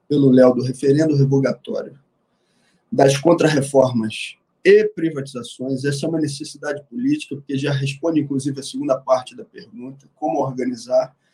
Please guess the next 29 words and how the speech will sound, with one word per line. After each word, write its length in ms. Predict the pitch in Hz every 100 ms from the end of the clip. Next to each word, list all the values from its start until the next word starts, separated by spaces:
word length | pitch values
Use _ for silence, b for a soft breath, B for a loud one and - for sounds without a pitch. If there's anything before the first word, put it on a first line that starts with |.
| _ -
Se 140 | -
você 220 | 143 151
ficar 160 | 151 156
refém 600 | 147 156 - 156 147 131 117
do 160 | 120 135
que 160 | 139
é 80 | 135
a 40 |
institucionalidade 880 | 127 - 131 131 - 131 131 127 131
burguesa, 640 | 131 127 117 131 127 123 - _ _ _
você 220 | 139 139 151
não 100 | 139
revoga 400 | 139 135 131 123
coisa 300 | - 139 123
nenhuma. 400 | 113 113 127 - _ _ _ _
Então, 320 | 131 - 156
há 120 | 165
uma 200 | 185 185
necessidade 1040 | 170 156 147 135 - - 131 131 - - - _ _ _ _
de 220 | 120 143
que 120 | 160 165
a 100 | 139
gente 380 | 131 147 151
tenha 260 | 135 151 151
uma 140 | 143
disputa 540 | 139 139 - 208 208 190
que 80 | -
seja 320 | 151 139 131
realizada, 880 | 127 131 123 123 139 147 160 160